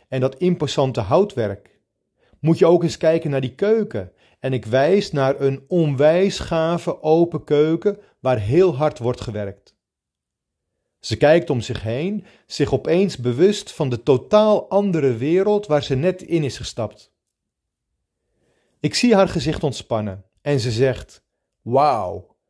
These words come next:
dat is mooi gedaan, zeg. Wat een details." Terwijl ze om zich heen kijkt en ook nog even in de richting van de keuken,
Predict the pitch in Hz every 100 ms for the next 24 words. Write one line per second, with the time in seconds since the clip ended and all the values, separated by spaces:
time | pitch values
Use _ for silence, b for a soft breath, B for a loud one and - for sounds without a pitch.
0 | _ _ _ 185 185 147 123 120 110 113
1 | 113 110 107 143 180 - _ _ _ _
2 | _ - 151 208 147 127 113 - 196 170
3 | 117 - - _ _ _ _ _ _ _
4 | _ _ _ _ - 147 208 233 202 175
5 | 160 123 104 113 190 208 185 180 208 240
6 | - b b - 143 175 202 170 175 165
7 | 147 123 143 170 175 143 180 - 151 143
8 | 120 113 160 175 208 226 233